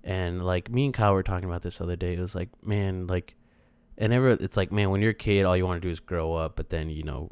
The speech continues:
we're here and we're gonna keep growing. But it's just like, what, uh, you know, what, like, back then we didn't, like, we, we didn't have to worry about, like, swipes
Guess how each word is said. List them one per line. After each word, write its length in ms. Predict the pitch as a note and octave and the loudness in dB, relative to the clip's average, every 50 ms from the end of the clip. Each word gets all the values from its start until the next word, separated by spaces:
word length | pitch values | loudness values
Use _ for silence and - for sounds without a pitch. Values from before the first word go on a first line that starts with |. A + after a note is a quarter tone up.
| - | -6
we're 200 | - E2+ F2 E2+ | -2 0 0 0
here 520 | E2 - - F#2+ F#2 F2+ F2 E2 D#2+ D#2+ - - _ _ _ _ _ _ _ _ _ _ - | -2 -2 -2 -2 0 0 0 0 -2 -4 -6 -12 _ _ _ _ _ _ _ _ _ _ -8
and 120 | - F2 | -6 -4
we're 100 | E2 E2+ | -2 -2
gonna 180 | E2+ F2+ F2 E2 | 0 -2 -2 -4
keep 260 | - - F2 D2 - | -6 -8 -10 -10 -10
growing. 440 | - F#2 F2+ F2+ F#2 F#2+ F2 E2+ D#2+ - | -6 -4 -4 -2 -2 -2 -4 -6 -8 -8
But 140 | E2 D#2 D#2+ | -8 -8 -8
it's 220 | D#2+ - - - | -10 -12 -14 -16
just 240 | - - - - - | -14 -14 -14 -12 -12
like, 200 | D2+ D2+ - - | -14 -14 -14 -16
what, 400 | - E2+ E2+ E2+ E2+ E2+ E2+ E2 | -12 -8 -6 -4 -4 -4 -4 -6
uh, 280 | E2 D#2+ D2 C#2+ C2+ F#2+ - - _ _ _ _ _ _ _ _ _ _ - | -6 -6 -6 -8 -10 -12 -14 -16 _ _ _ _ _ _ _ _ _ _ -8
you 100 | F#2 E2+ | -8 -6
know, 100 | D2+ D2 | -6 -4
what, 300 | D#2 D#2+ D#2 C#2+ - - - - - _ _ _ _ _ _ _ _ - - - | -6 -6 -6 -6 -8 -12 -16 -20 -20 _ _ _ _ _ _ _ _ -14 -8 -6
like, 120 | F2+ E2+ | -2 0
back 220 | - G2 F#2 - | 2 0 0 2
then 160 | - G#2 G2+ G2+ | 0 0 0 2
we 80 | A2 | 0
didn't, 380 | A2+ B2 - - A2 A2 - - | 0 -2 -4 -6 -8 -10 -8 -4
like, 260 | G2 G#2+ F2+ - - | -4 -4 -6 -6 -4
we, 160 | A#2 B2 C#3 - | -4 -4 -4 -4
we 160 | - C3+ C3+ | -4 -2 -2
didn't 160 | C#3+ C3+ C3+ | -2 0 0
have 100 | B2+ - | -2 -2
to 80 | - A2 | -2 -2
worry 160 | G2+ G2+ G#2 | 0 0 0
about, 220 | G2 F#2 G2 F2 F2 | 0 0 0 -2 -2
like, 180 | F2 E2 - | -4 -6 -8
swipes 640 | - - - - - F2 F#2 F#2 F#2 - - - - | -10 -8 -8 -6 -4 -2 -2 -2 -2 -2 -4 -2 0